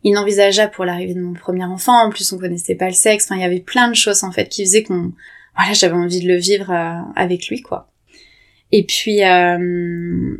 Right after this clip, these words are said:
et puis voilà, le gynécologue a dit, « Bah, écoutez, on va faire, on va faire une tentative, on va essayer de, de vous le sortir. » Mais à ce moment-là, j'étais dilatée à cinq ou sept, même pas, donc vraiment pas grand-chose.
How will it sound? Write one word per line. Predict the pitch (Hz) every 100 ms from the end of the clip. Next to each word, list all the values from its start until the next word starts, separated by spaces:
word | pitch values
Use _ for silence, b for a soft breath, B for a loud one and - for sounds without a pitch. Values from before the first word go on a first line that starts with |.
| -
et | 190
puis | 208
voilà, | 214 190 202
le | 196
gynécologue | 175 180 175 190 208
a | 190
dit, « | 165 190
Bah, | 185
écoutez, | 165 - - 190
on | 190
va | 175
faire, | 175 208 185 180
on |
va | 180 190
faire | 214
une | 214
tentative, | 202 196 180 180 220
on | 220
va | 196
essayer | 180 185 - 185
de, | 190 185
de | 180
vous | 175
le | 175
sortir. » | - 185 - 285 214
Mais | 170
à |
ce | 170 -
moment-là, | 175 185
j'étais | 190 175 -
dilatée | 165 170 170 170 175
à | 175 170 - -
cinq | - - 226 220
ou | _
sept, | - - 254 247
même | 214 202 196
pas, | 240 220
donc | 202 - _
vraiment | 190 196 190 185 _
pas | 233 220
grand-chose. | _ - - 233 -